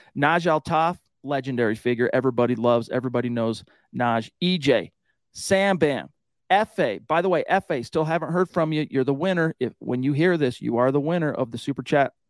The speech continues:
uh, Superstar giveaway for the month of December. Gregory Vendeland at number nine. We haven't seen Gregory for a minute, so, but still, shout out to Gregory. Threw down big time, uh, in twenty twenty-two. Se-,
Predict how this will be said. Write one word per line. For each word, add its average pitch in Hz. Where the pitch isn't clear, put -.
uh, 120
Superstar 143
giveaway 131
for 131
the 120
month 127
of 131
December. 147
Gregory 185
Vendeland 185
at 143
number 147
nine. 147
We 165
haven't 302
seen 320
Gregory 202
for -
a 131
minute, 120
so, 139
but 156
still, 196
shout 151
out 165
to 165
Gregory. 151
Threw 151
down 139
big 135
time, 151
uh, 135
in 135
twenty 147
twenty-two. 147
Se-, -